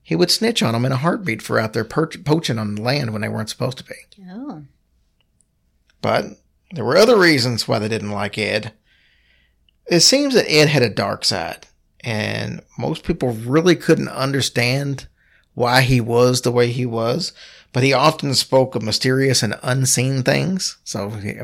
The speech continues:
Speaker 1: he was probably like us.
Speaker 2: Mm-hmm.
Speaker 1: <laughs> He's talking about ghosts and stuff in the eighteen eighties. That probably wasn't a big, you know, thing to do. Most people, you know, are already too, too far before that. They were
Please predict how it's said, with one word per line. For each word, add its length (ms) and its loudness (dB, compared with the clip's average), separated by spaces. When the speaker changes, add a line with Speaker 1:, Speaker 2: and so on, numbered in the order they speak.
Speaker 1:
he 80 0
was 160 -2
probably 180 0
like 160 -2
us. 500 -4
Speaker 2:
Mm-hmm. 320 -6
Speaker 1:
<laughs> 60 -8
He's 200 4
talking 200 6
about 180 2
ghosts 280 0
and 80 -6
stuff 240 -4
in 200 -2
the 100 -6
eighteen 340 0
eighties. 380 0
That 220 -2
probably 240 2
wasn't 300 -4
a 20 -10
big, 300 -8
you 140 -8
know, 180 -6
thing 220 0
to 60 -6
do. 280 -4
Most 140 -8
people, 320 -2
you 100 -4
know, 60 -2
are 120 0
already 360 -2
too, 200 -2
too 160 0
far 260 2
before 340 -4
that. 220 2
They 80 -2
were 240 -6